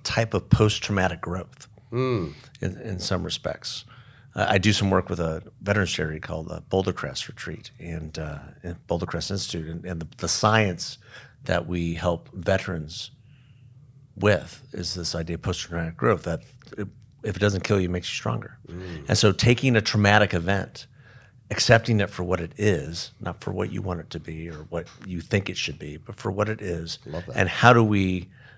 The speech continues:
Speaker 1: then grow from that? And, and you grow f-, from that through service.
Speaker 2: Yeah.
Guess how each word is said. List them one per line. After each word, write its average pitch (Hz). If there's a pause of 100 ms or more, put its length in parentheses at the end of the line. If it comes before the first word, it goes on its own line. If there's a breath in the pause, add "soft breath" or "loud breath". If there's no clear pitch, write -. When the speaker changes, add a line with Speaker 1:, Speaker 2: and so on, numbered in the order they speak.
(160 loud breath)
Speaker 1:
then 85 (120)
grow 90
from 85
that? 76
And, 95
and 107
you 107
grow 117
f-, - (100)
from 165
that 95
through 117
service. - (140)
Speaker 2:
Yeah. 73